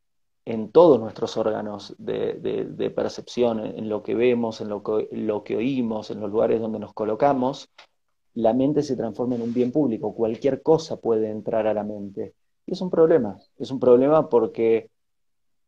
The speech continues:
ya muy poco decidimos a lo largo del día y eso va a hacer que <laughs> decidamos un poco menos. Eh,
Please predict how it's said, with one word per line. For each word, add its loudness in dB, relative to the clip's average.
ya 6
muy 0
poco 8
decidimos 2
a -2
lo 2
largo 6
del 4
día 6
y 0
eso 2
va 6
a 0
hacer 0
que -2
<laughs> -
decidamos 4
un -2
poco 4
menos. 0
Eh, 2